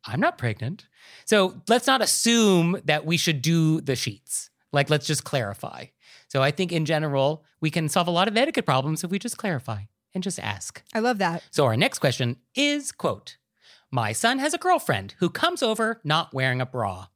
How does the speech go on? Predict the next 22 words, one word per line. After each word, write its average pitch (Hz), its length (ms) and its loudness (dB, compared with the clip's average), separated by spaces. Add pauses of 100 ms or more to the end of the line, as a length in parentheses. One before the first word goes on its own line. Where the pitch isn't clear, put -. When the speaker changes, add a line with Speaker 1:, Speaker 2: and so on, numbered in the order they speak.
(340)
Speaker 1:
While 139 200 2
this 120 200 -2
did - 280 -2
give 131 220 0
pause 170 340 2
the - 100 -10
first 202 260 -2
time 117 140 -6
she 123 160 -6
came 110 220 -6
over, 110 320 -4 (280)
I 269 60 0
hadn't 330 300 -2
really 294 160 -2
thought 320 240 2
it 190 40 -2
was 170 140 0
too - 180 -6
much 277 220 2
of 196 80 -2
a 196 40 -2
concern 202 520 -4